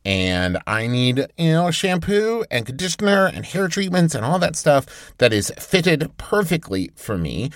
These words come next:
And that's why I love Function of Beauty. Because first, you take a quick but thorough quiz and tell them a little bit about your hair goals. You can even choose the color and fragrance you prefer. I went with, like,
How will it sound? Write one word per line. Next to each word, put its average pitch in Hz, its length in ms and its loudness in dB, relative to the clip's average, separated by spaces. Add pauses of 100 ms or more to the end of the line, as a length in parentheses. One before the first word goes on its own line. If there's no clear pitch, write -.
(160)
And 151 80 -6
that's 165 200 0
why 175 100 2
I 170 60 4
love 175 260 4
Function 175 320 2
of 180 80 2
Beauty. 190 400 0 (680)
Because 165 260 4
first, - 460 2 (100)
you 95 160 -6
take 78 180 -4
a 156 60 -8
quick - 420 0
but 82 160 -4
thorough 131 300 2
quiz 165 500 -2
and 95 160 -4
tell 98 140 0
them 90 140 -2
a 73 40 -4
little 90 220 -2
bit 156 140 4
about 185 160 4
your 190 100 0
hair 156 200 4
goals. 117 360 -4 (300)
You 80 100 -4
can - 180 -4
even 117 240 0
choose 170 240 -2
the 151 120 -2
color 135 320 2
and 120 180 -4
fragrance 101 460 0
you 98 80 -2
prefer. 87 560 -2
I 90 100 0
went 78 220 -2
with, 92 180 -4
like, 87 320 -2